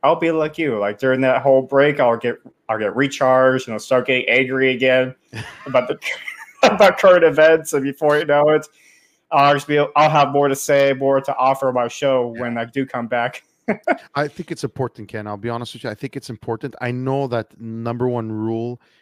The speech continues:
Speaker 2: in podcasting is to just put out content, go, keep going, keep
Speaker 1: Right.
Speaker 2: going.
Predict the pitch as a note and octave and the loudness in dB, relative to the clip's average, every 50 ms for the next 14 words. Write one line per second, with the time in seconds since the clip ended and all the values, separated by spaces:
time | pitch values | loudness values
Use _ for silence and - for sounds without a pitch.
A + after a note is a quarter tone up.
0 | _ _ - B2 A#2+ A2+ - - G#2 G#2 G#2 - - - G#2+ G#2 - - - A2 | _ _ -12 -12 -12 -12 -10 -10 -10 -10 -10 -12 -12 -12 -12 -12 -12 -14 -16 -14
1 | G#2+ G2 F#2 - - - - - A#2+ A2 A2 G#2 F#2 - A#2 A2+ - - _ _ | -14 -14 -14 -16 -18 -18 -14 -10 -10 -8 -10 -10 -12 -12 -14 -14 -14 -16 _ _
2 | - - A2+ G#2+ G#2 - - - A2 G#2+ F#2+ - A#2 A#2 A#2+ A2+ _ _ _ _ | -12 -10 -10 -10 -10 -12 -12 -12 -10 -10 -10 -10 -10 -10 -12 -14 _ _ _ _
3 | _ _ _ _ _ _ _ _ A2+ G2+ G2+ G2 B2 A#2+ A#2+ B2 - - - - | _ _ _ _ _ _ _ _ -20 -16 -6 -2 0 2 2 0 -2 -6 -12 -12
4 | B2 G2 _ A2 G#2 A#2 A#2 A#2 A#2 A2+ - - A#2+ G#2 - B2+ A#2 A2 A2 A2 | -12 -12 _ -8 -6 -6 -6 -6 -8 -10 -14 -16 -18 -14 -8 -4 -2 -2 0 -2
5 | A#2 C3 C#3 | -4 -8 -10